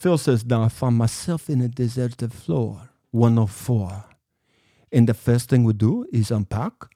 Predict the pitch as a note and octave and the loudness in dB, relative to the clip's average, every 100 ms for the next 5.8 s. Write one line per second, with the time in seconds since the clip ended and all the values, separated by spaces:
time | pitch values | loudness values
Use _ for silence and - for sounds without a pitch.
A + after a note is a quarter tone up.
0 | - G#2 A#2 G#2+ G2 G#2 G2 G2 G2+ B2+ | -4 0 0 -2 -4 -2 -2 -4 -4 -4
1 | A3+ - - _ _ B2 C#3 A2+ A2+ A#2 | -4 -10 -20 _ _ -4 0 2 0 0
2 | A2+ G2+ A#2 G#2 - G#2 G#2+ - - - | -2 0 -2 -4 -2 -2 -2 -4 -10 -6
3 | F#2+ F2+ - _ _ _ _ _ _ _ | -4 -6 -10 _ _ _ _ _ _ _
4 | _ G#2 A#2 G#2+ G#2+ A#2 - - - A2+ | _ 0 2 2 2 0 -2 -12 0 2
5 | A2 - A#2 A2+ A2 G#2 G#2 | 2 2 2 4 2 0 -2